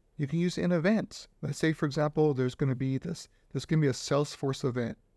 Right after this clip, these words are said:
right, that teaches people how to use Salesforce to convert enterprise sales. Now, I know where Salesforce is,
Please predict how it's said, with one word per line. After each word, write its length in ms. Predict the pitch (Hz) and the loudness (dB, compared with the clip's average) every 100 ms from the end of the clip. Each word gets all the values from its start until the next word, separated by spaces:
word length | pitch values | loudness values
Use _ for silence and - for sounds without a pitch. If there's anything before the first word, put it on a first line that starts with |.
| _ | _
right, 260 | 135 135 131 _ - | -2 0 -2 _ -4
that 160 | - 127 | -4 0
teaches 480 | 151 - 143 123 - _ _ - | -2 2 0 -2 -10 _ _ -6
people 260 | 147 143 | -2 0
how 140 | 135 143 | 0 0
to 80 | |
use 160 | 135 131 | 0 -2
Salesforce 560 | - 156 - 147 135 - | 0 0 0 -2 -2 -2
to 120 | 139 | -8
convert 500 | - 151 127 131 - | -6 -4 0 -2 0
enterprise 480 | 135 127 - 127 127 | -2 -2 -2 -4 -2
sales. 500 | 147 147 120 123 - _ _ _ _ | 0 0 -2 -8 -16 _ _ _ _
Now, 360 | - 127 123 - - - | 0 2 2 0 -8 -10
I 220 | - 147 | 0 2
know 320 | 151 131 151 170 | 4 4 4 4
where 280 | 131 131 | 2 2
Salesforce 680 | 127 - 135 131 - 139 135 | 0 0 0 0 -2 -2 0
is, 160 | 139 | -4